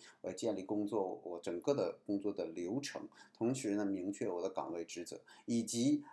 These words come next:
现阶段的各种的奖励的一个标准。哇，这个，这个东西一讲完了之后，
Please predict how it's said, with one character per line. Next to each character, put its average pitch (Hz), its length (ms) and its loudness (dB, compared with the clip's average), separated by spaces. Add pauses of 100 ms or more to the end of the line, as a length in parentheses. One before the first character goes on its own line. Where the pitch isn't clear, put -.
现 202 340 8
阶 127 160 6
段 120 400 8
的 87 260 4 (140)
各 127 160 4
种 98 180 -2
的 87 80 0
奖 - 260 -2
励 107 100 2
的 110 60 0
一 110 40 0
个 117 100 4
标 160 200 12
准。 - 180 0 (800)
哇， 117 220 8
这 - 100 -4
个， 101 100 0 (300)
这 247 120 4
个 180 100 4
东 117 160 2
西 117 140 2
一 110 60 2
讲 82 200 0
完 85 160 2
了 98 60 4
之 101 120 0
后， 98 120 2